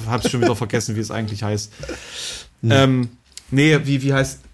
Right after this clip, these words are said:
Speaker 1: nee, das sag ich jetzt nicht, wie die Insel heißt. Das, so,
Speaker 2: Nee.
Speaker 1: so groß ist die nicht, so groß ist die nicht. Da, ähm, gibt's aber auf jeden Fall eine, eine, eine Rockkneipe tatsächlich, da hängen die goldenen Schallplatten von In Extremo.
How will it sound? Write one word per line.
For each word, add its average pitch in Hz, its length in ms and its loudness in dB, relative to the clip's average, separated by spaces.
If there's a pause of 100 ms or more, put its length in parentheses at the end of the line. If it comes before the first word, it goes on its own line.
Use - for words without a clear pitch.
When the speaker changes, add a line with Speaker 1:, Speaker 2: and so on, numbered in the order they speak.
(120)
Speaker 1:
nee, 123 140 0
das 120 120 0
sag 127 160 4
ich 135 100 6
jetzt 117 200 0
nicht, 120 300 -2
wie 113 60 -4
die 110 180 -2
Insel 107 300 -2
heißt. 98 300 -2
Das, - 180 -8
so, 104 220 -6
Speaker 2:
Nee. 87 160 0
Speaker 1:
so 123 120 2
groß 120 260 0
ist 117 160 -4
die 107 100 0
nicht, 101 180 -2
so 113 120 -4
groß 107 220 -4
ist 104 160 -6
die 104 60 -4
nicht. 98 220 -6 (460)
Da, 117 60 -4
ähm, 120 460 0 (260)
gibt's 151 200 0
aber 147 160 4
auf 139 100 0
jeden 151 140 2
Fall 143 140 2
eine, 135 200 2
eine, 127 280 -2
eine 120 280 -2 (120)
Rockkneipe 131 920 -2
tatsächlich, 139 540 -2
da 127 120 0
hängen 135 380 -2
die 127 300 -2
goldenen 131 340 0
Schallplatten 127 500 -4
von 131 140 -6
In 123 100 -8
Extremo. 120 400 -6